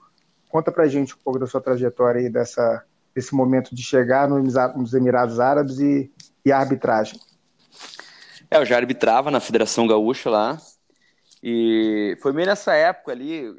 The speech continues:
Speaker 2: tava pegando a preta, peguei a preta, eh, cheio de, de lesão e tal. Eu, foi uma época que eu tinha uma lesão bem feia no joelho, não conseguia treinar e competir.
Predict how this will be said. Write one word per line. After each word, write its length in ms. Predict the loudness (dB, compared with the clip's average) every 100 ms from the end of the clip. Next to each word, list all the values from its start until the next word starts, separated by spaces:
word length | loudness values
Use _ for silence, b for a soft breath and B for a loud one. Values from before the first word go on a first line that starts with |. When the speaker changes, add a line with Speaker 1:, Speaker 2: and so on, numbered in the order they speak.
| _
Speaker 2:
tava 160 | -14 -12
pegando 340 | -12 -10 -10
a 60 | -10
preta, 400 | -12 -12 -12 -12
peguei 160 | -10
a 60 | -10
preta, 680 | -10 -12 -12 -12 -16 -16 _ _ _ _ _ _
eh, 800 | -14 -12 -10 -10 -10 -10 -12 -18 -20 _ _ _ _ -20 _ _
cheio 160 | -14 -14
de, 220 | -12 -14
de 160 | -12 -6
lesão 680 | -4 -4 -6 -4 -4 -4
e 40 | -4
tal. 200 | -2 -2
Eu, 220 | -2 -6
foi 140 | -2
uma 100 | -2
época 140 | -2 -6
que 40 |
eu 40 | -10
tinha 100 | -8
uma 60 |
lesão 240 | -8 -8 -10
bem 140 | -10
feia 240 | -6 -8
no 80 | -6
joelho, 440 | -10 -8 -6 -4 -6
não 100 | -10
conseguia 260 | -14 -16
treinar 520 | -12 -12 -6 -4 -4
e 40 | -6
competir. 680 | -12 -12 -12 -8 -8 -8